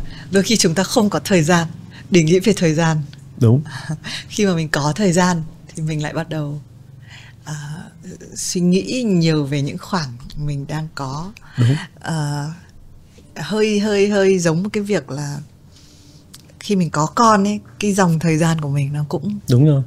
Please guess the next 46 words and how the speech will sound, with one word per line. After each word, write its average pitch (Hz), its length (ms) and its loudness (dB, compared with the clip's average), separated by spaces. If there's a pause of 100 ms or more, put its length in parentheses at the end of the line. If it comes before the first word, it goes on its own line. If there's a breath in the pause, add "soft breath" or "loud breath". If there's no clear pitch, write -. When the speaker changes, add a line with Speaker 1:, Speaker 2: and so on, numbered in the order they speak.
(140)
Speaker 1:
cũng 151 180 -6
khác 220 220 -4
hẳn. 240 140 2 (180)
Speaker 2:
Khác 170 140 2
hẳn 151 220 6
luôn. 127 200 4 (360 loud breath)
Khác 156 120 -6
hẳn 135 200 -6
luôn. 113 120 -4
Speaker 1:
Ờ, 151 600 -4 (340)
em 190 220 -2
thấy, 165 340 2
ờ, 196 200 -4
khi 220 140 -2
có 170 100 -2
con, 190 320 2
cái 196 80 0
điều 196 180 2
này 160 120 -2
em 165 120 -4
cũng 170 140 -6
hay, 175 560 -4
hay, 175 440 -6 (440)
em 175 180 -4
biết 214 140 0
rất 262 160 -4
rõ - 240 0
và 190 60 -2
cũng - 160 -10
hay 180 160 -4
chia 180 180 -4
sẻ, 160 300 -8
đấy 156 120 -8
là 165 120 -8 (640 loud breath)
khi 226 140 0
có 175 140 0
con 175 280 0
thì 170 80 -6
cuộc 160 180 -4
đời 156 220 0
mình 147 360 -2 (720 soft breath)
chia 202 220 6
hoàn 170 220 2
toàn 151 320 0
thành 147 240 -8
là 139 240 -6